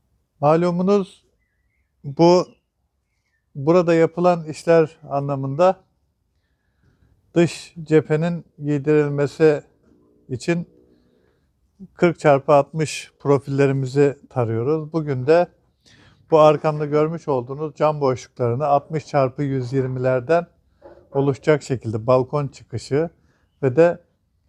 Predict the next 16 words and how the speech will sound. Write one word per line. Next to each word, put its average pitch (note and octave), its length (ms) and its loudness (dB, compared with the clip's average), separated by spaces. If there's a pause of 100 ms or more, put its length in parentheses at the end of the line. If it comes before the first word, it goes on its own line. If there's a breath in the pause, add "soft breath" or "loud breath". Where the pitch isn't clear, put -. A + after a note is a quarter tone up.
(880)
bu C3+ 380 0 (180)
yüz D3+ 280 -4
kırk E3+ 300 -2
çarpı C#3 380 2
yüz C#3+ 240 -4
otuz, C#3 400 0
yani A#2 260 -2
yüz C#3 240 -8
kırka C#3+ 320 -4
yüz C#3+ 280 -4
otuz C#3 500 -2
olacak C3+ 460 -4
şekilde B2 680 -4 (760)
pencerelerin C#3+ 800 0
olduğu C#3+ 440 -4
kısımları B2+ 640 -2